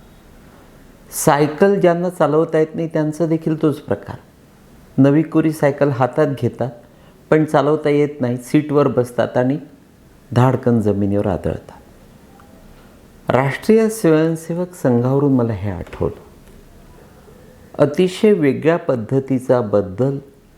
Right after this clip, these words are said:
तब्बल शंभर वर्ष झालेल्या संघात अलीकडे बघायला मिळतो आहे.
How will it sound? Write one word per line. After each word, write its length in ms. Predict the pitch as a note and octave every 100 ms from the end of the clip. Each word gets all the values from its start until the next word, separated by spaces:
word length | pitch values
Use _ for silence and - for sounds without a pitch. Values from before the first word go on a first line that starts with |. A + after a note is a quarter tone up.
| - - - _ - - - - - -
तब्बल 400 | B2 A#2 D#3 D#3+ - - - _ _ _ _ - -
शंभर 420 | - D3 D3 E3 E3+
वर्ष 500 | C3 B2+ A#2+ - D3 C#3+ - - _ _ _ - - F2+
झालेल्या 440 | A2+ A#2 A#2+ B2 B2+
संघात 680 | - A2 G#2 G2 B2+ C3 - - - - - - - - - -
अलीकडे 340 | B2+ B2+ B2
बघायला 440 | B2 G#2+ F2 G2 G2+
मिळतो 420 | F2 D#2+ D#2+ -
आहे. 140 | E2+